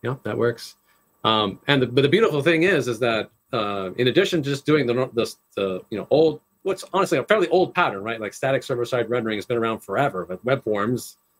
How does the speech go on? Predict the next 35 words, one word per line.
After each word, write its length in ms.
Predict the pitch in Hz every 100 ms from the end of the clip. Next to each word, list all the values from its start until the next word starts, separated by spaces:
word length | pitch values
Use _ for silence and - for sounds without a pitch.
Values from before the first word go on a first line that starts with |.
| _
sort 120 | -
of 40 | 92
did 160 | 120
this, 260 | 101 127 120
and 80 | 107
older 220 | 123 123
frameworks 400 | - 117 113 -
and 120 | 110
web 180 | 120 135
forms 240 | 110 98
have 100 | -
been 120 | 95 95
doing 180 | 98
that 160 | 101 98
for, 180 | - 92
for 120 | -
a 60 | 95
long 280 | 104 135 135
time. 380 | 98 90 90 - _ _ _
But 100 | 120
then 100 | 131
you 100 | 139
can, 360 | 135 123 110 - _ _ _
because 220 | 123 147
it's 100 | 170
all 180 | 165 170
Blazor 280 | 147 160 151
components, 520 | 131 120 180 127 113
you 80 | 120
can 100 | 131
then 180 | 123 120 131
add 420 | 139 147 151 135
interactivity 1040 | 135 131 123 113 - 208 165 120 101 98 -
to 120 | 135
that 200 | 131